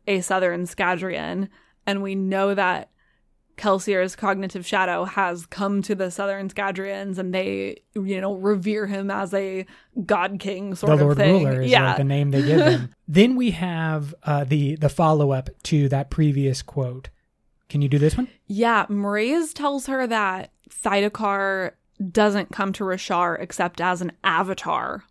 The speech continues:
Speaker 1: which I thought was super interesting. And then Shallan says, quote, "Then tell his avatar something for me. Tell him we're done with his meddling.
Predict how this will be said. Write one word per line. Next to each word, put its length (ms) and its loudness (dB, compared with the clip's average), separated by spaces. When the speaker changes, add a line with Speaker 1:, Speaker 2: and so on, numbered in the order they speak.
Speaker 1:
which 160 -6
I 100 -4
thought 140 -6
was 120 -10
super 320 -4
interesting. 760 -10
And 160 0
then 120 -2
Shallan 440 2
says, 340 0
quote, 460 0
"Then 240 4
tell 260 2
his 240 2
avatar 460 2
something 400 -6
for 240 -4
me. 260 -10
Tell 220 2
him 360 0
we're 200 4
done 220 4
with 120 -2
his 160 -2
meddling. 520 -6